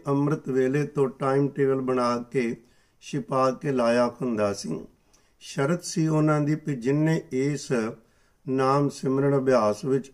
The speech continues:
ਆਉਣਾ ਏ, ਸੱਤ ਦਿਨ ਉਹ ਕੋਈ ਗੱਲ ਨਹੀਂ ਕਰ ਸਕਦਾ, ਇੱਕ ਵੀ ਗੱਲ ਨਹੀਂ। ਜਦੋਂ ਲੰਗਰ ਵੀ ਵਰਤਾਣਾ ਏ, ਸੇਵਾਦਾਰ ਆਉਣਗੇ ਦੁੱਧ ਲੈ ਕੇ, ਉਹ ਕਹਿਣਗੇ, "ਵਾਹਿਗੁਰੂ ਦੁੱਧ," ਜਾਂ ਚਾਹ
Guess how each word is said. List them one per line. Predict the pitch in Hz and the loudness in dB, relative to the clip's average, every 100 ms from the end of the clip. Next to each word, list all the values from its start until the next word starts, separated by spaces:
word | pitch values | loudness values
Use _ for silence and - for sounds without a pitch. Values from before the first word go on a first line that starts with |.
| - | -6
ਆਉਣਾ | 123 120 123 | -2 0 2
ਏ, | 123 120 - - _ _ _ | 2 0 -4 -14 _ _ _
ਸੱਤ | - - 147 139 - | -16 -6 0 0 0
ਦਿਨ | 156 135 131 143 143 170 - _ _ - | -2 4 4 6 2 -2 -10 _ _ -6
ਉਹ | 147 143 - | -4 -4 0
ਕੋਈ | 139 139 | 2 2
ਗੱਲ | 120 127 127 123 | 2 2 4 2
ਨਹੀਂ | 120 | 0
ਕਰ | 110 117 | 0 -4
ਸਕਦਾ, | 98 104 101 156 104 92 _ _ _ _ _ _ _ _ _ - | -4 -8 -8 -8 -8 -8 _ _ _ _ _ _ _ _ _ -2
ਇੱਕ | 202 - | -2 0
ਵੀ | 170 170 | 0 2
ਗੱਲ | 135 131 127 | 4 4 6
ਨਹੀਂ। | 127 131 - - _ _ _ | 4 4 0 -10 _ _ _
ਜਦੋਂ | 131 143 156 | -4 0 2
ਲੰਗਰ | 139 131 139 160 | 4 4 4 4
ਵੀ | 165 160 | 4 4
ਵਰਤਾਣਾ | 143 135 131 127 127 131 | 2 0 0 0 2 4
ਏ, | 131 117 117 _ _ _ | 4 2 -4 _ _ _
ਸੇਵਾਦਾਰ | - - 143 143 160 147 147 - | -14 -2 2 4 4 4 2 2
ਆਉਣਗੇ | 131 135 143 139 131 | -2 2 2 2 2
ਦੁੱਧ | 120 143 | 4 2
ਲੈ | 143 135 135 | 4 4 2
ਕੇ, | 131 170 - | 0 -10 -6
ਉਹ | 151 160 | -4 -4
ਕਹਿਣਗੇ, | 160 143 143 147 | -2 0 0 2
"ਵਾਹਿਗੁਰੂ | 135 127 127 - 135 | 2 2 2 -2 -2
ਦੁੱਧ," | 117 123 143 156 - - _ _ _ 139 | 0 2 2 0 -6 -14 _ _ _ -6
ਜਾਂ | 123 135 | 0 0
ਚਾਹ | 120 - 135 139 156 | -2 -2 2 2 2